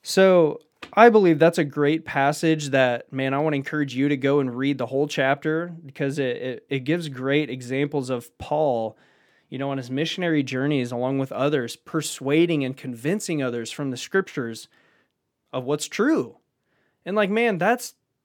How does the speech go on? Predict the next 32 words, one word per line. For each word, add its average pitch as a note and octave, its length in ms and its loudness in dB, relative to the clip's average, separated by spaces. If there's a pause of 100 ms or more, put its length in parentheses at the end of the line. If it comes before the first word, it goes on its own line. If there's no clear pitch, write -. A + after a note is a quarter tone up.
that's B3 220 -2
what G#3 120 2
we G3+ 100 2
should D#3 260 0
be A#3 200 6
about C3 440 0
right C3+ 300 0
there. C#3 500 -2
Man, C#3 220 -4
we F#3+ 100 -2
need F#3+ 180 -2
to A#2+ 80 -8
strive D3+ 800 0 (480)
after D3 360 4
that. G#2 400 -6
So F3+ 440 4 (320)
I D#3 80 4
want C4 180 6
to G3+ 260 2
conclude F3+ 680 2
with D3 480 0 (460)
kind F#3+ 220 -2
of D#3+ 300 0 (400)
encouraging D3+ 840 2
us A#2 440 -6 (520)
to, E3 500 -2
to F3+ 200 -6
get D#3+ 420 -4
good E3+ 460 4
at E3 260 0
asking C#3+ 680 0
questions. - 880 -12